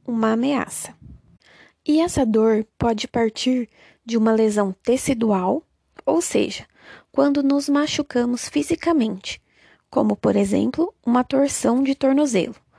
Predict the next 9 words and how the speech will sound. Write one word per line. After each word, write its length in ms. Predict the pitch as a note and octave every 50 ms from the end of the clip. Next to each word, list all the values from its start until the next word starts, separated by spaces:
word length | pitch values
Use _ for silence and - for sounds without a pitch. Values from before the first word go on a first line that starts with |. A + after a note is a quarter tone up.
| - - - - - - _
onde 280 | - A3+ G#3+ G3+ G3+ F#3
vai 120 | F#3 F#3
ter 280 | F#3+ - F#3+ F3+ - - _
inchaço 760 | A3+ A#3+ C4+ - - - G#3 G3+ G3+ A3 - - - F4 F#4+ - _ _ -
e 180 | D4+ D4+ D#4+
edemas, 560 | E4+ D4+ C4+ A3 F#3 F3+ G3 G#3+ G3 - - - - - - - - _ _
que 120 | - C4
vão 240 | B3 A#3+ A#3+ B3 C#4
provocar 680 | - - C#4 C4+ C4 C#4 C#4 C#4 - A3+ G3+ G#3 A3+